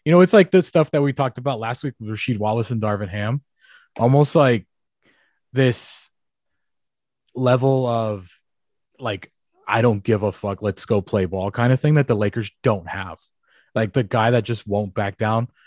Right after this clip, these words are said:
As whatever you think of Draymond, I, I probably, uh, I'm, I'm probably not the biggest fan of Draymond, but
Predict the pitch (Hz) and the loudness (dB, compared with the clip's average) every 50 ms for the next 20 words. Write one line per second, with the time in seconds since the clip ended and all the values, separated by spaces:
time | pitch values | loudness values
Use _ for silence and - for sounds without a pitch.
0 | 127 - 123 135 135 143 180 190 208 214 220 202 185 - 180 170 - 147 117 - | -4 0 0 2 2 4 4 4 4 4 4 2 2 2 0 0 0 0 -2 0
1 | 131 135 156 147 131 120 113 110 107 107 _ _ _ _ _ - 113 123 - - | 0 0 0 2 2 0 0 -2 -4 -8 _ _ _ _ _ -8 -6 -6 -4 -2
2 | 123 127 - 156 147 139 131 127 117 98 - _ _ - 117 117 104 - _ _ | -4 -2 0 2 2 2 2 0 -2 -4 -8 _ _ -12 -12 -12 -12 -16 _ _
3 | _ 104 95 _ - 117 113 95 - _ - 113 110 107 - - 127 123 113 110 | _ _ _ _ -14 -12 -12 -12 -14 _ -14 -12 -12 -12 -8 -4 -2 -2 -2 -2
4 | 110 104 - 95 - 110 104 110 117 - - 101 98 95 - 107 101 101 101 104 | -4 -6 -6 -8 -6 -6 -4 -4 -4 -4 -4 -8 -8 -8 -8 -8 -6 -6 -6 -6
5 | 98 104 104 101 92 | -4 -4 -4 -4 -6